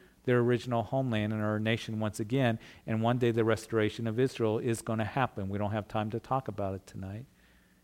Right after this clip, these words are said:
You know, yesterday was Israel's sixty-fifth birthday.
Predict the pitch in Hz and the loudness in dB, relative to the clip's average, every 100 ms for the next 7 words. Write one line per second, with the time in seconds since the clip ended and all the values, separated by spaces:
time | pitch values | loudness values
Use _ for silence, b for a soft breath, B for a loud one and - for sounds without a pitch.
0 | _ 120 117 123 135 139 117 110 104 101 | _ -2 2 4 2 0 2 2 0 -2
1 | 123 110 113 104 - 120 - 113 - - | -4 -2 -2 -4 -4 -6 -4 -6 -4 0
2 | 113 - - 120 120 - 110 98 | 0 -2 -6 -2 -2 -2 -12 -12